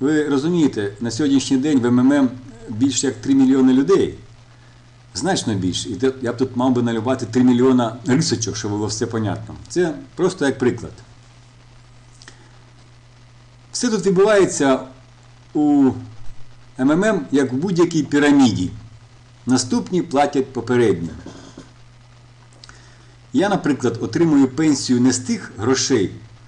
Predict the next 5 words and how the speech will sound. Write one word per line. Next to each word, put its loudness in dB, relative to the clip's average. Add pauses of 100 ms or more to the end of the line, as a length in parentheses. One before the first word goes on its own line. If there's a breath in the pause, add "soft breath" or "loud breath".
(200)
що -2
відраховували 0
з -6
моєї 2
зарплати -2